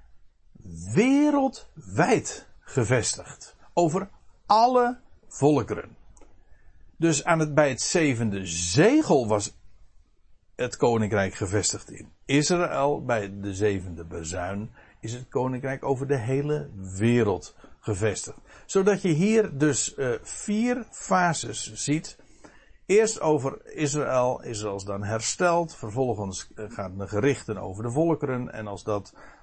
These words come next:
eh, voltooid is, ja, dan is het koninkrijk dus wereldwijd gevestigd. Vier fases. Nou, dat is, eh, hoofdstuk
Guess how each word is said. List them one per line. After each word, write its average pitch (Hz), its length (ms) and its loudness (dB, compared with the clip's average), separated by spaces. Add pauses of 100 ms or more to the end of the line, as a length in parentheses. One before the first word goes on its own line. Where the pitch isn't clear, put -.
eh, 107 160 -10
voltooid 113 680 0
is, 98 260 -8
ja, 107 240 -8
dan 113 260 -2
is 110 140 -8
het 101 160 -10
koninkrijk 101 580 -2
dus 92 200 -8
wereldwijd 90 680 -8
gevestigd. - 680 -4 (200)
Vier 151 640 0 (180)
fases. - 880 -2 (880)
Nou, 147 240 2 (1160)
dat 165 260 2
is, 175 440 2
eh, 117 320 0
hoofdstuk 123 520 2